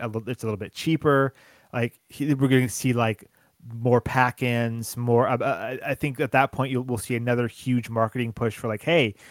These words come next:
remember this exists because this new, this new fancy thing's coming out, the, uh, uh, Star Wars Jedi Fallen Order two, like, e-, Xbox exclusive, you know, Series X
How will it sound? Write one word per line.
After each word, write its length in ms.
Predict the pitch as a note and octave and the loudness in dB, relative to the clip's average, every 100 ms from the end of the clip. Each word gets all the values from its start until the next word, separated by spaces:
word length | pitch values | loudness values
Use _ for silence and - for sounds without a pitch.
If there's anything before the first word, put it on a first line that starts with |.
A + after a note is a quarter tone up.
| - _ | -20 _
remember 320 | B2+ C#3+ D#3+ B2+ | 0 4 4 6
this 260 | D#3+ - | 4 2
exists 440 | C3+ A#2 B2+ A#2+ - | -2 0 0 0 -4
because 360 | A#2 C3 A#2+ | -2 2 2
this 280 | A2+ G#2 - | 2 -4 -4
new, 340 | B2 C3+ B2 - - _ _ | 0 2 2 -2 -12 _ _
this 360 | B2 A#2+ A#2+ C#3 | -12 -8 -6 0
new 180 | C#3+ | 2
fancy 400 | C3+ C#3+ C#3 - | 4 4 2 0
thing's 320 | A2+ F3 G3+ - | -2 -2 -2 -4
coming 280 | B2+ A#2+ | -4 0
out, 280 | A#2 A2+ A#2 | 2 2 2
the, 240 | A#2 A2+ G2+ _ _ _ - | 0 0 -4 _ _ _ -4
uh, 40 | |
uh, 680 | A#2+ A2+ A2 A2 F2 G#2 F2+ E2+ | 0 2 0 -2 -4 -6 -8 -12
Star 320 | - - D3 D3+ | -8 0 2 4
Wars 220 | D3 C3 | 4 4
Jedi 540 | D3 C#3+ C#3 C3+ C3 | 4 6 4 4 0
Fallen 380 | - D3 C#3+ C#3+ | 0 2 4 4
Order 280 | C#3+ C#3 C3+ | 4 4 2
two, 480 | - G3+ F#3 C3 A#2 | 2 2 4 4 2
like, 320 | A2+ G#2+ - | 0 -2 -6
e-, 380 | - C3+ A#2+ A2+ | -10 -10 -8 -8
Xbox 520 | C3+ - C#3 B2+ - | -8 -2 0 0 -2
exclusive, 760 | B2+ - D3+ C#3+ - B2 A2+ A2+ | -10 -4 2 2 2 2 2 0
you 60 | |
know, 60 | A2 | -6
Series 360 | - D3 C3 | 0 2 2
X 300 | - C3 - | 0 -4 -6